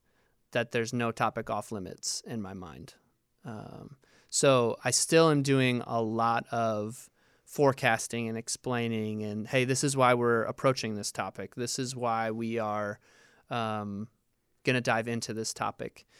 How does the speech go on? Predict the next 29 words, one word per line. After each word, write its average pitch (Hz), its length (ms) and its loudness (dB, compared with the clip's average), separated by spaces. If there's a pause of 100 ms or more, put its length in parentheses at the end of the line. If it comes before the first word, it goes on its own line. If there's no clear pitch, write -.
(160)
So 143 340 4
I 170 60 0
think 175 160 2
one 151 240 4
change 135 300 2
I'd 123 120 2
like 123 160 0
to 127 60 -4
see 117 440 -2 (100)
is, 117 500 -4
is 123 160 -2
students 127 580 2
feeling 123 440 0
a 110 100 -4
little 117 220 0
bit 117 160 0
more 113 640 0
ready 123 480 0
or 104 280 -2
expecting 135 880 -4 (180)
some 135 320 -4
broad 135 280 0
topics 139 440 -6
in 143 100 -6
Chapel, 143 540 -4 (680)
uh, 113 220 -2
and 123 100 -2
embracing 113 580 -2
that. 151 260 -2